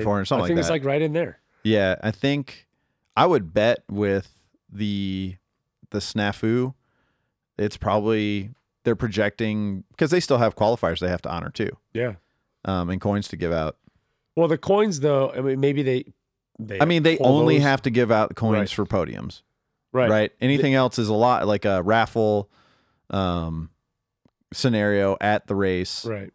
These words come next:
Speaker 1: Um, and so a-, anybody that's never, uh, or isn't familiar with the process at Leadville,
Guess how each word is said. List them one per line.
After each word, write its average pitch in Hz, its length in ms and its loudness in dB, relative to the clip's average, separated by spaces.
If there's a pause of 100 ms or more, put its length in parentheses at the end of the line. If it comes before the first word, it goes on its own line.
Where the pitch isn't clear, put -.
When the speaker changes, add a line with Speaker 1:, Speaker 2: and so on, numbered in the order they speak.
(140)
Speaker 1:
Um, 85 560 -6 (960)
and 117 140 0
so 131 240 2 (400)
a-, 139 160 2
anybody 139 340 4
that's 107 200 -2
never, 107 460 0 (260)
uh, 90 420 -4 (140)
or 113 140 2
isn't 110 180 -2
familiar 104 340 0
with 95 120 -6
the - 60 -8
process 95 460 -2
at - 60 -14
Leadville, 90 440 -2